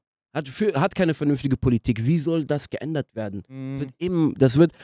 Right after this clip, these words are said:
Speaker 1: das wird immer so weiterbleiben, wenn es nicht anfängt mit, äh, Aufklärung.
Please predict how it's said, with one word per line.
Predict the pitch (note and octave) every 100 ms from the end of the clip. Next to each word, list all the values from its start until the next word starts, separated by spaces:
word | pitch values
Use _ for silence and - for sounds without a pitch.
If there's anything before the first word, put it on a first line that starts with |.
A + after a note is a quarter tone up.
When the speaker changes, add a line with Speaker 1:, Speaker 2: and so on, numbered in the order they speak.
| -
Speaker 1:
das | A2+
wird | D3+ -
immer | F3 D#3
so | C3+
weiterbleiben, | B2+ D#3 C#3+ A#2 A2 G2+ G2+
wenn | C#3 C#3
es | C#3+
nicht | C3+ -
anfängt | D#3 - E3 D3
mit, | C#3 C#3 -
äh, | A#2 A#2+ A#2 - _ _
Aufklärung. | C#3 D#3+ - D#3+ E3+ E3 F3